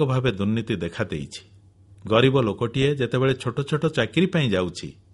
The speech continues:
କାହାରି ସୁପାରିଶ ପାଇଁ ତାକୁ କେତେ ଯେ କଷ୍ଟ ସହିବାକୁ ପଡ଼ୁଛି, ତାର ଠିକଣା ନାହିଁ। ଏବଂ ଦଲାଲମାନେ ତାଠାରୁ କିଭଳି ଟଙ୍କା ଲୁଟି ନେଉଛନ୍ତି, ଚାକିରି ମିଳିଲେ ବି ଟଙ୍କା ଯାଉଛି, ନ ମିଳିଲେ ବି ଟଙ୍କା ଯାଉଛି।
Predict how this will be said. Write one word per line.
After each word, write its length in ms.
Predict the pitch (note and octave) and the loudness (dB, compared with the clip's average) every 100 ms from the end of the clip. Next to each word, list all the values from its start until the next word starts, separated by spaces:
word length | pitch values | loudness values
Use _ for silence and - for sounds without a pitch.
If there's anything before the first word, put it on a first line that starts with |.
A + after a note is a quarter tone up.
| - _ - | -20 _ 0
କାହାରି 280 | C#3 E3+ F#3 | 4 6 4
ସୁପାରିଶ 500 | - B2+ D3+ E3 E3+ - | 2 4 4 4 2 2
ପାଇଁ 200 | E3+ F#3 | 2 2
ତାକୁ 260 | F#3 D3 E3 | 2 -2 -2
କେତେ 320 | - B2+ C3 D#3+ | -2 -2 0 0
ଯେ 120 | D#3+ | 0
କଷ୍ଟ 320 | A#2 G#2+ - E3+ | 0 -4 -2 -2
ସହିବାକୁ 440 | - C3 B2+ B2 | 2 2 2 -2
ପଡ଼ୁଛି, 440 | G#2 G2+ A#2 - E2+ - - - | -4 -2 -2 -4 -8 -10 -20 -2
ତାର 160 | A2+ A2 | 0 0
ଠିକଣା 400 | - - G2+ F#2+ | -4 -8 -4 -4
ନାହିଁ। 240 | C#2 C2+ - _ _ D#3+ | -4 -10 -16 _ _ 4
ଏବଂ 180 | F3+ F3 | 6 6
ଦଲାଲମାନେ 640 | A#2 A2+ D3 D#3 A2+ E2 D#2 - - _ _ - | 6 6 6 6 2 0 -2 -10 -20 _ _ 4
ତାଠାରୁ 320 | E3+ F3 F3+ | 4 6 4
କିଭଳି 380 | D#3 C3 D#3+ E3+ | 4 4 6 4
ଟଙ୍କା 380 | E3 G#2 G#2+ C#3 | 4 2 2 2
ଲୁଟି 300 | A#2 F#2 C3+ | 2 0 0
ନେଉଛନ୍ତି, 540 | D3 B2+ - F#2 F2 C#3+ F#3 - - - | 2 2 0 -4 -4 -6 -8 -14 -20 -2
ଚାକିରି 380 | A#2+ A2+ D3+ C3+ | 2 2 2 2
ମିଳିଲେ 360 | G#2+ G2 A2+ C3+ | 2 2 2 2
ବି 80 | |
ଟଙ୍କା 340 | C#3+ C#3+ C#3 D#3 | 2 0 2 4
ଯାଉଛି, 420 | D#3+ F3+ F#3 E3+ G2+ - - - - G2+ | 6 4 2 -2 -4 -10 -20 -20 -10 0
ନ 120 | A2 B2 | 4 4
ମିଳିଲେ 360 | D3 F3 F#3+ | 6 4 4
ବି 100 | G3 | 2
ଟଙ୍କା 320 | F#3 A#2 G2 F2+ | 2 0 2 0
ଯାଉଛି। 420 | E2 D2 C#2 | -2 -8 -12